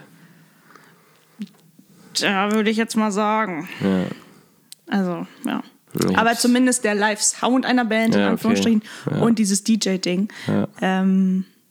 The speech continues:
Speaker 1: aber ich würd schon sagen,
Speaker 2: Aber
Speaker 1: dass es
Speaker 2: Nico
Speaker 1: live war.
Speaker 2: Santos oder Santos?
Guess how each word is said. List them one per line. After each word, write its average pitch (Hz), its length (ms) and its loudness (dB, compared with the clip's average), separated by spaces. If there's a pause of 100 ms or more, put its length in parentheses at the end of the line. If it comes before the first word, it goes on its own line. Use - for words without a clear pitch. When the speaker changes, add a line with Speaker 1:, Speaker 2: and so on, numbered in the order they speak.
(240)
Speaker 1:
aber 185 140 -2
ich 185 140 -4
würd 196 140 -2
schon 190 220 0
sagen, 180 200 -2
Speaker 2:
Aber 101 120 4
Speaker 1:
dass 104 60 4
es 107 40 4
Speaker 2:
Nico 120 180 2
Speaker 1:
live 143 140 2
war. 135 60 0
Speaker 2:
Santos 139 260 0
oder 120 180 0
Santos? 95 580 0